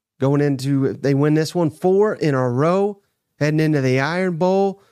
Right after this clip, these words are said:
it's gonna be four in a row, obviously. So gi-, give me Auburn, thirty-five, New Mexico State fourteen. This is another one where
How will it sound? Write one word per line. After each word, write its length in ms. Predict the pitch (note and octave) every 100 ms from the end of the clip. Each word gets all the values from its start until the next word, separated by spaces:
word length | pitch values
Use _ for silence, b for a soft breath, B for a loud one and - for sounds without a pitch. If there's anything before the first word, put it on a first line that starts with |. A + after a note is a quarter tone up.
| _ _ _ _ _
it's 240 | - C#3+
gonna 240 | - E3+ C#3
be 120 | A#2+
four 240 | - C3
in 60 | A#2
a 40 | A2
row, 200 | F#2+ F#2
obviously. 580 | C#3 D3 G#2 G#2+ G#2+
So 300 | G2+ D3+ C3
gi-, 280 | B2 D#3 C#3+
give 180 | C#3+ G#3+
me 160 | A3+ F3+
Auburn, 480 | D#3+ C#3 B2+ A#2 B2 _ _ _ _ _ _ _ _
thirty-five, 800 | - G3 F#3+ E3 - D3 D3 C#3+
New 140 | D3 F3
Mexico 420 | F3+ D#3+ - D#3
State 360 | - D#3 C#3+ -
fourteen. 400 | D#3+ C#3+ F3 F3
This 140 | G3+
is 40 | G3+
another 300 | F#3 A3 G#3+
one 220 | C#3 A#2
where 240 | C#3 C3